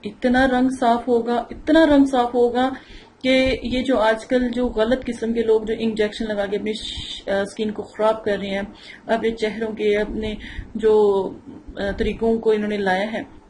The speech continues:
ये एक दफा खाकर देखें, इंशाल्लाह तीन दिन में रंग में फर्क ना महसूस हो तो आप फिर मुझे कहिएगा।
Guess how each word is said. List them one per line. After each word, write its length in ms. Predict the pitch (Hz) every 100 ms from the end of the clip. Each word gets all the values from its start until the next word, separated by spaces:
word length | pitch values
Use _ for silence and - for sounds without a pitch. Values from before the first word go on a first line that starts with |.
| -
ये 200 | 208 247
एक 140 | 269 262
दफा 260 | 240 247 247 -
खाकर 340 | 202 202 240
देखें, 280 | 226 202 233
इंशाल्लाह 420 | 233 233 226 220
तीन 240 | 226 240 233
दिन 120 | 240
में 100 | 240
रंग 220 | 214 202
में 140 | 226
फर्क 260 | 233 214 214
ना 120 | 233
महसूस 420 | 247 220 214 220 220
हो 160 | 240 - - -
तो 60 | 214
आप 120 | 214 285
फिर 120 | 262
मुझे 220 | 247 240
कहिएगा। 420 | 220 196 208 220